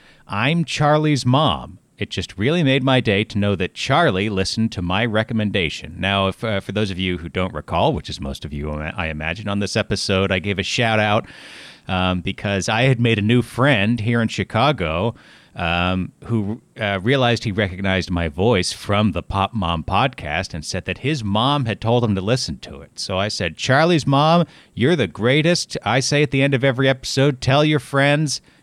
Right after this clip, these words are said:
and you did it. The system works." Well, here's Charlie's mom,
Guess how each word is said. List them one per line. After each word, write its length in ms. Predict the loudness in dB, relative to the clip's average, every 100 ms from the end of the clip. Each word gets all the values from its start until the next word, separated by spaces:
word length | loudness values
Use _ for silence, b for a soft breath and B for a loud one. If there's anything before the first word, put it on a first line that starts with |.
| -4
and 140 | 0
you 180 | 4 4
did 240 | 4 2
it. 220 | 2 -2 -6
The 80 |
system 440 | -2 0 2 2 2
works." 380 | 2 2 -2 -2
Well, 260 | -2 -2 -8
here's 360 | -6 -4 -4
Charlie's 520 | -4 0 0 0 0
mom, 260 | 0 0